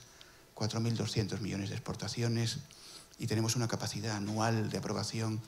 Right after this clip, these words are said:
de quinientos millones que ahora mismo no agotamos. O sea, tenemos dinero disponible. Tenemos dinero disponible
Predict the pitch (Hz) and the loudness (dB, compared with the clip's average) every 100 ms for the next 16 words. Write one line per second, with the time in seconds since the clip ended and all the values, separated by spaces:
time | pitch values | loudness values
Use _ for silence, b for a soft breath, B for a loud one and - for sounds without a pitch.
0 | B B B - - - 120 120 113 107 | B B B -12 -6 -2 2 2 2 2
1 | 110 113 117 - B B B - 123 123 | 2 2 2 -2 B B B -4 0 4
2 | 123 117 107 95 - - - - - - | 6 6 4 0 -2 -4 -4 -6 -12 -20
3 | - - - - 139 107 113 117 117 120 | -20 -20 -20 -12 -6 -2 0 0 0 2
4 | 120 117 - 113 107 - - - - B | 2 0 -2 -2 -2 -6 -12 -18 -20 B
5 | B B B B - 120 131 123 120 120 | B B B B 2 6 8 8 8 8
6 | 120 113 120 127 131 | 6 6 6 8 8